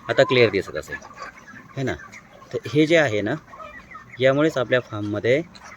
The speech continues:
प्रॉब्लेम येतो. आणि कितीही महागाची मेडिसिन, अँटिबायोटिक देत असाल, वॉटर सॅनिटायझर देत असाल, एवढं करणं हे तुम्ही काय करतात की तुम्ही म्हणजे आम्ही, मी तुमच्यासारखाच एक फार्मर आहे. तर अशा पद्धतीने आपण ब्लेम करतो की बाबा आपण सगळ्या गोष्टी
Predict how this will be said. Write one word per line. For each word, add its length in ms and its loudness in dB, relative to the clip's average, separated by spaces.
प्रॉब्लेम 300 2
येतो. 160 -2
आणि 160 0
कितीही 280 -4
महागाची 340 0
मेडिसिन, 400 -2
अँटिबायोटिक 560 -2
देत 160 -4
असाल, 320 -6
वॉटर 200 -8
सॅनिटायझर 480 -4
देत 220 -8
असाल, 280 -8
एवढं 180 2
करणं 280 0
हे 120 0
तुम्ही 220 -4
काय 140 0
करतात 320 0
की 320 -2
तुम्ही 180 4
म्हणजे 200 2
आम्ही, 280 2
मी 280 -2
तुमच्यासारखाच 460 -4
एक 140 -4
फार्मर 320 -6
आहे. 220 -4
तर 140 -8
अशा 220 -6
पद्धतीने 440 0
आपण 240 -2
ब्लेम 220 4
करतो 220 -2
की 60 -4
बाबा 200 0
आपण 180 -4
सगळ्या 280 -4
गोष्टी 280 -6